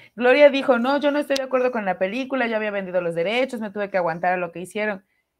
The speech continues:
Y en la demanda dice que ella estaba a punto de ser relanzada al éxito porque iba a lanzar un libro en el que iba a hablar de sus inicios, de la fama, de cómo la, la derribaron y cómo se, y cómo resurgió.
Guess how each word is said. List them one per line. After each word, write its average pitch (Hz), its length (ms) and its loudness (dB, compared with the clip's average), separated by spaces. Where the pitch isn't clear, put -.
Y 220 120 2
en 202 100 4
la 196 140 6
demanda 247 480 2
dice 294 400 -4
que 208 280 -4
ella 233 160 -4
estaba 226 260 -2
a 208 100 -2
punto 233 300 -4
de 190 180 0
ser 208 200 -4
relanzada 202 580 0
al 185 320 -2
éxito 214 640 -6
porque 202 280 -6
iba 254 120 -2
a 269 40 -2
lanzar 208 360 -2
un 208 160 -6
libro 208 300 -4
en 226 100 -4
el 185 140 -6
que 180 160 -2
iba 190 140 0
a - 20 2
hablar 190 280 0
de 180 120 -6
sus 240 280 -12
inicios, 262 600 -2
de 220 120 -4
la 240 160 2
fama, 226 340 0
de 185 120 -2
cómo 214 280 -4
la, 208 280 2
la 180 200 2
derribaron 202 680 0
y 185 120 -18
cómo 202 300 -6
se, 165 320 -6
y 190 100 -14
cómo 220 240 -2
resurgió. 196 680 -4